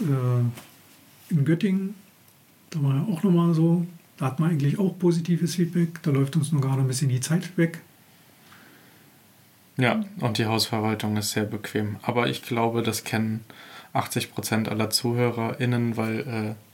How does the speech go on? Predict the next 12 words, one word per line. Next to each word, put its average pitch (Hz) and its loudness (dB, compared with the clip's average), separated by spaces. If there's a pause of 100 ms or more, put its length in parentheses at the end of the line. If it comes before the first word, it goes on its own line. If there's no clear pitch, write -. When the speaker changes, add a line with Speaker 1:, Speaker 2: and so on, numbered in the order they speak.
(100)
Speaker 2:
Hausverwaltungen 107 -2 (120)
immer 113 0
bequem 101 -4
sind. 107 -2 (140)
Außer 110 -4
man 107 -2
hat 104 -6
eine 101 -4
gute, 117 -4 (140)
wie 107 -2
die 104 -2
von 101 -6